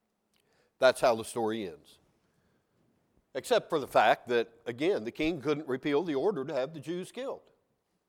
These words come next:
So he issues another edict. And this edict said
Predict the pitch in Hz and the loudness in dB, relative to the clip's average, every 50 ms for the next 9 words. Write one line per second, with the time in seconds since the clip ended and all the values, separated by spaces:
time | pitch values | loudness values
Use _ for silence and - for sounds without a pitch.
0 | _ _ _ _ _ _ _ _ _ _ _ - - 190 165 180 190 180 190 262 | _ _ _ _ _ _ _ _ _ _ _ 0 0 2 2 2 2 2 2 0
1 | 269 - - 170 170 156 165 190 196 - - - _ _ _ _ _ _ _ 170 | 0 -2 -4 -2 -2 -2 -2 -2 -4 -6 -10 -14 _ _ _ _ _ _ _ -4
2 | 175 208 208 208 233 226 175 127 101 - - - _ _ _ _ _ _ - 139 | 0 4 6 6 6 6 4 4 2 -2 -8 -16 _ _ _ _ _ _ -4 -4
3 | 127 107 202 98 82 - _ _ - - _ _ _ _ _ _ _ _ _ _ | -4 -2 -4 -6 -6 -8 _ _ -20 -20 _ _ _ _ _ _ _ _ _ _
4 | _ _ _ _ _ _ _ _ _ _ _ _ _ _ _ _ _ _ _ _ | _ _ _ _ _ _ _ _ _ _ _ _ _ _ _ _ _ _ _ _
5 | - 127 147 165 220 208 - 180 175 160 135 135 143 143 143 - - - 151 139 | -4 -2 2 2 2 2 2 -2 -4 -4 -2 -2 -4 -4 -4 -8 -6 -4 0 0
6 | 131 131 151 170 151 | 2 0 0 -2 -6